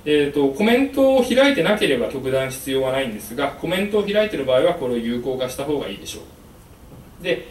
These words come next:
次にこのハロードロイというのは、あの、説明文を見るとですね、これはただのプラグインではありませんっていうふうにいろいろ書かれてるんですが、えーと、実はですね、これを有効化しても大したことが起きなくてですね、この右上のこの部分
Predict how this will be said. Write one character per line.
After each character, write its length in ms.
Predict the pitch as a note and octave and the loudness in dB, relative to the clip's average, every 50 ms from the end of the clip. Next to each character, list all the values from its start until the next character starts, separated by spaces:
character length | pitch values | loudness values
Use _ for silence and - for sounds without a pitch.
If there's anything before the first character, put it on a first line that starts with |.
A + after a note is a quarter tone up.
| - - - | -20 -16 -12
次 240 | - G#3 A3 D#4 | -8 -4 -2 -2
に 240 | D#4 C4+ - - - - | -2 -2 -4 -4 -4 -4
こ 80 | F3+ | -2
の 80 | F3+ E3+ | 0 0
ハ 160 | - F#3 - | 2 4 6
ロ 160 | G#3 B3+ C#4+ | 6 6 6
ー 40 | D4 | 6
ド 120 | D4+ D#4+ | 6 8
ロ 120 | D#4 B3 F3 | 8 8 6
イ 80 | - | 6
と 60 | - C3 | 4 0
い 60 | B2 | -2
う 80 | A#2+ | -2
の 60 | - B2+ | -2 0
は、 280 | C#3+ - - - - - - - - - - - - | 0 0 0 -2 -4 -12 -18 -20 -20 -20 -20 -10 -6
あ 100 | D#3+ D#3 | -4 -2
の、 140 | D3 C#3 C3 | -2 -2 -2
説 240 | - - F3 - C#4+ | -2 -4 -4 -2 0
明 160 | D#4+ F4 E4+ | 2 2 4
文 120 | B3+ F#3+ | 4 4
を 40 | D#3+ | 4
見 80 | D3 C#3 | 4 2
る 100 | - - | 0 -2
と 80 | A#2+ | -4
で 80 | A2+ G#2 | -8 -8
す 80 | F#2+ - | -8 -10
ね、 200 | A2+ A2 - - - - | -10 -12 -12 -14 -14 -8
こ 120 | - F3+ | -2 2
れ 80 | G3 G#3 | 4 6
は 160 | G#3+ A3 G#3+ | 6 6 6
た 100 | A3+ A#3 | 4 4
だ 120 | A3+ G#3+ | 4 4
の 80 | - C3 | 2 2
プ 120 | - - | 2 4
ラ 160 | D#3 D#3 D#3+ | 4 6 6
グ 60 | E3 F3 | 4 4
イ 80 | E3+ | 2
ン 40 | D3 | 2
で 80 | C3+ B2 | 2 2
は 100 | A#2 A2+ | 2 2
あ 40 | |
り 100 | A#2+ C3 | 0 -2
ま 140 | C3+ C#3 C3+ | -2 -2 -2
せ 140 | C#3 - B2 | -2 -2 -2
ん 40 | A2+ | -4
っ 20 | - - - - - | -6 -10 -18 -14 -8
て 80 | C#3+ C#3+ | -4 0
い 140 | C#3 C#3 | 2 2
う 40 | C#3 | 2
ふ 80 | C#3 D3 | 0 -2
う 20 | |
に 120 | C3+ A#2+ A2+ | -4 -4 0
い 60 | B2+ | 2
ろ 80 | D#3 | 4
い 20 | D#3+ | 4
ろ 80 | E3 E3 | 4 4
書 100 | E3+ E3 | 2 0
か 100 | F#3 E3+ | 0 0
れ 80 | C#3 | 0
て 60 | - - | -2 -4
る 100 | A2 G#2 | -8 -8
ん 60 | G#2 | -8
で 80 | G#2 | -10
す 120 | - - A#2+ | -8 -6 -2
が、 260 | B2+ C3 - - - - - - - - - - | 0 0 0 -2 -6 -12 -18 -20 -20 -20 -12 -4
え 160 | - C#3 C#3 | 0 2 2
ー 40 | C3+ | 2
と、 60 | C3 | 2
実 260 | B2 C#3 E3 E3 - E4 | -2 -4 -2 0 4 4
は 60 | B3+ | 6
で 80 | E3+ C3+ | 6 4
す 60 | - | 2
ね、 100 | A#2 G#2+ | -2 -4
こ 160 | - - E3+ | -2 2 4
れ 60 | F#3 | 6
を 60 | G#3+ G#3 | 6 6
有 240 | G#3 A3 A3+ A3+ | 6 4 2 2
効 220 | A3+ - A3+ A3 G#3+ | 2 2 2 4 4
化 120 | A3 G#3+ | 2 0
し 80 | G#3+ - | 0 -2
て 60 | G#3+ | -6
も 120 | - - | -6 -6
大 240 | - - F#3+ G3 G3 | -8 -6 -2 -2 -2
し 60 | F#3+ | 0
た 120 | - - A#2 | 0 -2 -2
こ 100 | A2 G#2 | -2 -4
と 100 | - G#2 | -6 -4
が 80 | G#2 G2+ G#2 | -6 -6 -6
起 60 | - | -4
き 80 | E3 | -4
な 80 | C#3+ A2 | -4 -4
く 80 | - - | -6 -8
て 100 | A2 G2+ | -14 -14
で 80 | G2 | -14
す 80 | - - | -14 -12
ね、 220 | G#2 G2+ - - - - - - - - - - - - - - - | -14 -14 -14 -16 -18 -20 -20 -20 -20 -20 -20 -20 -20 -20 -20 -14 -8
こ 80 | E3+ E3 | -6 -4
の 60 | D3 | -2
右 300 | D#3+ E3+ F3+ F#3+ A#3 A#3+ | -2 -2 0 2 2 4
上 160 | A#3+ A#3 A#3 | 4 4 4
の 120 | A#3 A3 - | 4 2 2
こ 140 | - A3 G#3+ | 4 4 4
の 80 | A#3 | 4
部 120 | A3+ B3 A3+ | 4 2 0
分 160 | D#3+ C3+ | 0 -2